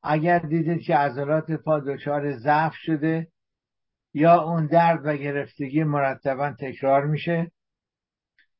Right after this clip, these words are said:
یا درد و گرفتگی پس از ورزش شدید ایجاد شده یا وقتی که می‌بینید که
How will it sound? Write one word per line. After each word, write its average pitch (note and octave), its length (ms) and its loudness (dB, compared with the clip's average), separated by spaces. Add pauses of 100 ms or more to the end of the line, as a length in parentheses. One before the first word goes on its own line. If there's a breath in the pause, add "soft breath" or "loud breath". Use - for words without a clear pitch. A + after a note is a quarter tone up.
(500)
یا D#3+ 320 2
درد E3 380 4
و D#3 80 2
گرفتگی D3 680 -4
پس D#3 280 -2
از D#3 180 0
ورزش C#3 680 -2
شدید C#3+ 440 2 (200)
ایجاد E3 400 0
شده E3+ 520 -4 (1200 soft breath)
یا E3 300 6
وقتی D3+ 400 0
که D#3+ 120 -4
می‌بینید E3 560 -2
که D#3 320 -2